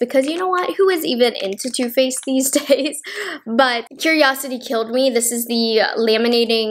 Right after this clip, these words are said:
brow wax. I don't even like to wear my brows in feather brow style, but here I am. I was curious, and so this is interesting. It's a little bit more of a lightweight brow wax, if you ask me. I don't care for the spoolie that much. I don't think,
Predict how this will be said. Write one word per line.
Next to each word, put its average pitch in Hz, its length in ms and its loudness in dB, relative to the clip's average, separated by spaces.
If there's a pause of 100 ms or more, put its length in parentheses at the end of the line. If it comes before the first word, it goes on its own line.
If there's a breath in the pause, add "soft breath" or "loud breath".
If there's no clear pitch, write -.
(240)
brow 202 320 2
wax. 294 640 0
I 320 160 2
don't 440 300 0
even 349 440 0
like 254 300 0
to 302 100 -2
wear 240 300 2
my 240 180 -2
brows 214 440 0
in 220 140 -6
feather 220 320 -2
brow 208 260 0
style, 247 560 0
but 220 240 -2
here 277 380 0
I 240 240 0 (100)
am. 220 320 -2
I 220 100 0
was 220 240 -2
curious, 240 460 2
and 262 140 -4
so 269 180 0
this 262 240 0
is 480 240 2
interesting. 247 1040 0
It's 262 140 0
a 294 60 4
little 302 180 4
bit 339 160 0
more 285 440 2
of 254 140 -4
a 240 40 0
lightweight 214 600 -2
brow 196 260 2
wax, 240 360 -4
if 240 160 -6
you 247 140 -2
ask 233 320 0
me. 247 160 0
I 226 80 -2
don't 240 340 -2
care 247 320 0
for 262 220 -2
the 226 120 -4
spoolie 226 580 -2
that 262 200 2
much. 262 220 0
I 220 80 0
don't 214 260 -6 (160)
think, 220 220 -2